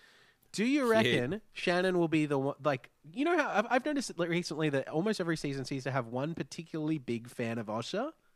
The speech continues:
Speaker 2: Oh.
Speaker 1: There seems to be
Speaker 2: This is
Speaker 1: someone
Speaker 2: your
Speaker 1: who is
Speaker 2: man.
Speaker 1: just like,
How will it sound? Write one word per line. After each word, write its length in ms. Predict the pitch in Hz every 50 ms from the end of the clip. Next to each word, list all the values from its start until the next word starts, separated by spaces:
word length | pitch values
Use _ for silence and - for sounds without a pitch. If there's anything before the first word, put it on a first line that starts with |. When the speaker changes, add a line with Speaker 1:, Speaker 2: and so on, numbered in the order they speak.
| _ _ _ _ _ _ _ _ _ _ _ - - - - - - -
Speaker 2:
Oh. 240 | 117 110 107 95 - - - - _ _ _ _ _ _ _ _
Speaker 1:
There 100 | - 160
seems 180 | - 196 202 190
to 40 | 196
be 60 | 202 185
Speaker 2:
This 60 | -
is 40 | 196
Speaker 1:
someone 180 | 185 190 185
Speaker 2:
your 80 | 180 180
Speaker 1:
who 40 | 170
is 60 | 156
Speaker 2:
man. 40 | 175
Speaker 1:
just 140 | 170 - -
like, 180 | 143 135 123